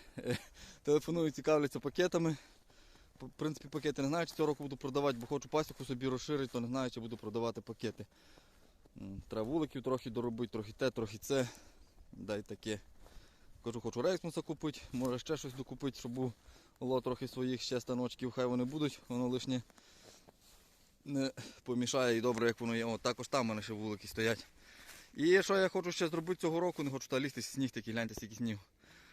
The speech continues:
Е, майже всю пасіку з хати хочу сюди перевезти до лісу, щоб тут були, ну, щоб біля хати менше було бджіл, щоб тут було в лісі.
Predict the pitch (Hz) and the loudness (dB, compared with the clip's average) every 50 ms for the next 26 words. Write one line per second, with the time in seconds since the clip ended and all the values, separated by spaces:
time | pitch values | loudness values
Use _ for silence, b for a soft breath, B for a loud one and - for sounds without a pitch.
0 | B B B B B - 131 131 131 131 131 135 147 151 175 180 180 165 170 165 | B B B B B -2 4 6 8 8 8 8 6 6 8 8 8 6 4 0
1 | - - 160 147 170 165 160 - 147 - 147 - - 170 160 - 151 - 156 147 | -2 -2 4 6 8 8 8 6 2 -6 -4 2 6 6 6 6 4 2 2 2
2 | - - 147 147 - 143 139 139 139 135 127 139 135 143 147 151 165 170 165 - | 4 6 6 6 6 6 6 6 6 6 4 4 4 4 6 8 8 6 6 4
3 | 151 139 123 - - - - - 123 - - 139 120 117 123 131 131 135 120 - | 4 2 2 2 -4 -12 -10 -8 -6 -2 -2 -2 0 2 4 6 8 6 6 4
4 | B B B B B B B B B B B B B - - - - 247 214 185 | B B B B B B B B B B B B B -18 -14 -6 -2 2 4 4
5 | 143 127 117 - - - - 262 196 170 147 131 - - - - _ - 170 160 | 4 4 2 -2 -10 -10 -8 -8 -8 -8 -10 -12 -12 -16 -20 -12 _ 2 4 4
6 | 175 160 190 170 - 165 160 156 151 143 - 143 139 139 139 135 131 131 160 156 | 6 6 4 4 4 4 4 4 4 4 2 2 4 4 4 4 4 6 6 6
7 | 143 123 131 127 117 - 131 127 117 135 131 127 135 156 156 - - 131 | 6 6 2 -4 -4 -4 -2 0 2 4 4 4 4 2 0 0 -2 -4